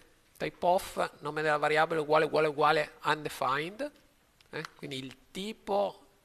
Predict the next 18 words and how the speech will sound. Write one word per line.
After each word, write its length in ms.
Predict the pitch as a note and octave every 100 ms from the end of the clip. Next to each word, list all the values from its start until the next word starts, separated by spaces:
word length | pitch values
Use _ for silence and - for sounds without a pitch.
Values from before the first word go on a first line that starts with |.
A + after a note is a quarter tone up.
| _ _ _ _ _
del 240 | - C#3 C#3+
valore 380 | D3+ E3 F3 E3
contenuto 580 | D3 C#3+ D3+ E3+ F3
dentro 380 | D3 D3+ E3+ D#3
la 80 | D3
variabile 800 | D3 D3+ D3+ D#3 E3+ F3 A3 - _ _ _ -
è 220 | C#3+ -
triplo 380 | - D#3+ D#3 D3
uguale, 540 | C#3+ C#3+ D3 F3 F#3 -
stringa 520 | - D#3+ E3+ D#3+ C3+
undefined. 720 | C3 B2+ - G2+ A#2+ B3 C#4 _ _ D#3+ - _ - - - - - - - - _ -
Null, 540 | F3+ A#3 A#3 A#3 B3
va 120 | E3+ D3
bene, 240 | C#3+ C#3
l'abbiamo 260 | C#3 C#3 C#3
detto 260 | C#3 -
prima, 680 | D3+ F#3 G3+ G#3 A#3 C4 -
ehm, 800 | - D3+ D3 D3 C#3+ C#3 C#3